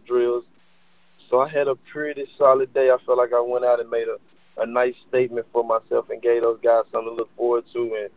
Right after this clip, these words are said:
and kinda just to believe in me. So, I mean, I feel like it was a pretty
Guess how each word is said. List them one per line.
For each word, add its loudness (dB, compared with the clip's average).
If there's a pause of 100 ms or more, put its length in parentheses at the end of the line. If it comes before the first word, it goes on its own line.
(300)
and -10
kinda 0
just -4
to -14
believe -4
in -2
me. -14 (520)
So, 4
I 8
mean, -4
I 2
feel -2
like 2
it -8
was -8
a -16
pretty -10